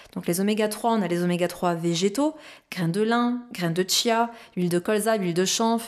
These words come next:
huile de cameline par exemple. Puis on va avoir les oméga trois animaux qui sont source d'E P A, D H A, E P A qui sont très anti-inflammatoires, D H A qui sont extrêmement importants pour notre santé cognitive,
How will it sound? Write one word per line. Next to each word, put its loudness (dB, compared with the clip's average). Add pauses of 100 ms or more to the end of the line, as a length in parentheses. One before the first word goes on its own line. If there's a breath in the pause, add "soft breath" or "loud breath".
huile -4
de 2
cameline 0
par 0
exemple. 0 (380 loud breath)
Puis -2
on 2
va 2
avoir 2
les 2
oméga 2
trois -4
animaux 2
qui -6
sont -2
source 0
d'E -2
P 0
A, 2
D 0
H 2
A, 0 (400 loud breath)
E 2
P 0
A 2
qui -6
sont 0 (360 loud breath)
très 0
anti-inflammatoires, 0
D 0
H 2
A 4
qui -6
sont -4 (260)
extrêmement 2
importants 0
pour -4
notre 0
santé 2
cognitive, 0